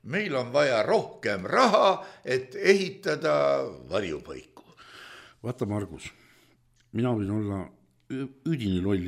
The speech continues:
Speaker 2: inimene ja ma üldse ei väida, et
Speaker 1: Sul
Speaker 2: ma,
Speaker 1: on demokraatlik õigus.
Speaker 2: et ma olen tark. Aga ma ei saa ühest asjast aru.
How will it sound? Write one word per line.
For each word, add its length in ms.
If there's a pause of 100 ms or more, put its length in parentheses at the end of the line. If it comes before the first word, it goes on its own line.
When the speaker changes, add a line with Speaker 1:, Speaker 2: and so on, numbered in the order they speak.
Speaker 2:
inimene 360
ja 100
ma 240
üldse 300
ei 60
väida, 280
et 80
Speaker 1:
Sul 160
Speaker 2:
ma, 120
Speaker 1:
on 80
demokraatlik 800
õigus. 320
Speaker 2:
et 160
ma 100
olen 140
tark. 340 (1040)
Aga 160
ma 120
ei 60
saa 140
ühest 220
asjast 340
aru. 140